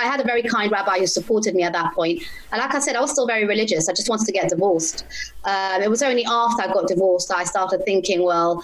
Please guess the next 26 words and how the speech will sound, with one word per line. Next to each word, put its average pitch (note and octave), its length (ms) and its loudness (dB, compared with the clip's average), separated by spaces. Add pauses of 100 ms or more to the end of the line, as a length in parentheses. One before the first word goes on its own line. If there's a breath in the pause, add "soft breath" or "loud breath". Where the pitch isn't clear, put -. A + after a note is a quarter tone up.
what A3 240 0
kind G#3+ 160 0
of F#3+ 80 0
life F#3+ 240 2
do G#3 80 0
I F3+ 60 2
want F#3 200 2
for G3+ 80 0
myself F#3 360 0
and F#3 100 2
my F3+ 80 0
children?" F#3+ 640 2 (300 loud breath)
that F#3 380 -2
I G#3 100 0
realized F#3+ 460 2
I F3 40 -2
kind F#3 200 -4
of F3 80 -2
started F#3+ 360 -2
moving F3+ 580 2 (200)
out F#3 200 0
of G#3+ 80 -2
the G3 60 -2
Haredi F#3 440 0
community. F3 640 0 (360 loud breath)
Two E4 300 2